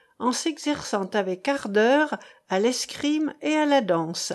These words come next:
qu'il ne croyait pas retrouver aisément l'occasion de cultiver. Il fut bien surpris, et il sentit quelque joie lorsqu'il vit un jour arriver monsieur et madame Mélina,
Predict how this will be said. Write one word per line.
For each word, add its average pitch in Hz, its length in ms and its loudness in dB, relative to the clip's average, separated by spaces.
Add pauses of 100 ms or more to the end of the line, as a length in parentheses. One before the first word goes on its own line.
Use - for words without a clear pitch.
(680)
qu'il 214 260 0
ne 214 80 4
croyait 196 420 0
pas 247 240 -2
retrouver 196 680 -2
aisément 190 600 0
l'occasion 240 520 0
de 269 120 0
cultiver. 208 760 -4 (1400)
Il 302 160 2
fut 302 220 0
bien 339 240 6
surpris, - 800 -6 (460)
et 294 60 4
il 285 180 4
sentit 359 500 0
quelque 339 460 2
joie 151 420 -4 (540)
lorsqu'il 294 600 0
vit 370 260 4
un 220 140 2
jour 311 360 0
arriver 202 640 0
monsieur 226 600 -2
et 285 100 2
madame 208 640 0
Mélina, 214 640 -2